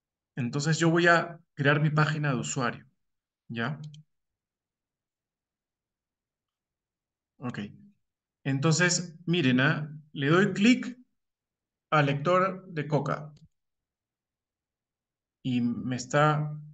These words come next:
llego a mi página de usuario. Y aquí me voy a presentar.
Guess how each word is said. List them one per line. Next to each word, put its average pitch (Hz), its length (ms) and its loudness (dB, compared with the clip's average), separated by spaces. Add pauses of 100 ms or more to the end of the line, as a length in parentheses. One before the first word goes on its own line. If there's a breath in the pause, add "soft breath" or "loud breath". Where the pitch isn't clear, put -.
(320)
llego 160 280 4
a 175 40 6
mi 139 180 2
página 156 520 -2
de 123 60 0
usuario. 147 540 0 (1080)
Y 139 100 -4
aquí 139 180 0
me 185 100 4
voy 185 120 4
a 190 80 4
presentar. 151 680 0